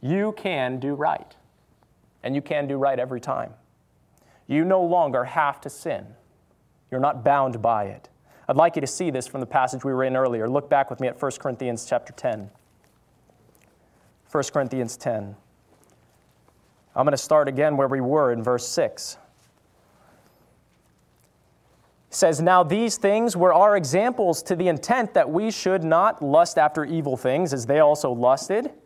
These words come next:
Neither be ye idolaters as were some of them, as it is written, 'The people sat down to eat and drink and rose up to play.' Neither let us commit fornication as some of them committed and fell in one day three and twenty thousand.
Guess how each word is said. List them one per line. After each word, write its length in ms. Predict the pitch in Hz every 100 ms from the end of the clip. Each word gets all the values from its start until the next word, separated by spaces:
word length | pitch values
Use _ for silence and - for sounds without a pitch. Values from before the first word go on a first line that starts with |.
| _ _ -
Neither 420 | 165 233 240 185
be 140 | 160
ye 240 | 185 190 175
idolaters 840 | 143 139 156 190 202 196 220 226
as 220 | 165 160
were 140 | 156 143
some 260 | 170 190
of 160 | 147 123
them, 340 | 143 190 254 - -
as 200 | 165 170
it 80 | 160
is 120 | 131
written, 440 | 139 208 208 262 - _ _ _ _ -
'The 100 | 143
people 320 | 185 196 175
sat 340 | - 185 170 147
down 240 | 175 180
to 100 | 147
eat 260 | 139 226 131
and 140 | 123
drink 360 | 147 175 226 123
and 120 | 123
rose 240 | 156 165
up 160 | 170 -
to 60 | 120
play.' 400 | - 151 202 208 - -
Neither 400 | 185 254 262 208
let 160 | 190
us 100 | 180
commit 360 | - 143 180 -
fornication 760 | 185 180 147 - 190 226 240
as 160 | 185 -
some 240 | - 190
of 80 | 147
them 180 | 160 185
committed 600 | - 143 170 208 233 240 - -
and 160 | 151
fell 280 | 147 190 185
in 120 | 160
one 300 | 139 165 185
day 240 | 143 175 196
three 420 | - 151 160 190
and 140 | 120
twenty 280 | - 160 170
thousand. 600 | 120 131 143 190 240 247